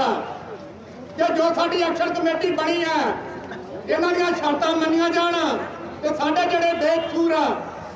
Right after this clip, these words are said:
ਮਜ਼ਦੂਰਾਂ ਨੂੰ ਜੇਲ੍ਹਾਂ ਦੇ ਵਿੱਚ ਧੱਕਿਆ ਗਿਆ। ਕੋਈ ਮਜ਼ਦੂਰ ਵਿੱਚ ਐਸਾ ਹੋਊਗਾ ਕਿ ਉਹ ਕਮਾਉਣ ਵਾਲਾ ਇਕੱਲਾ ਹੋਊਗਾ, ਉਹ ਜੇ ਜੇਲ੍ਹ 'ਚ ਬੈਠ ਗਿਆ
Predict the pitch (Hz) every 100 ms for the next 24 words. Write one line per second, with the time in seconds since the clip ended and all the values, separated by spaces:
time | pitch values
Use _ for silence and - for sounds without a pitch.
0 | 190 220 277 302 311 339 349 359 349 294
1 | - - - - 339 349 349 339 330 -
2 | 247 294 294 302 302 294 247 - - -
3 | - - - - - - - - 320 349
4 | 330 330 330 339 339 349 330 330 339 294
5 | 339 339 339 320 247 - - - - -
6 | 320 330 311 302 320 330 330 330 320 311
7 | 330 294 320 302 294 220 - - - -
8 | 320 330 339 - 302 349 370 330 339 -
9 | 330 320 311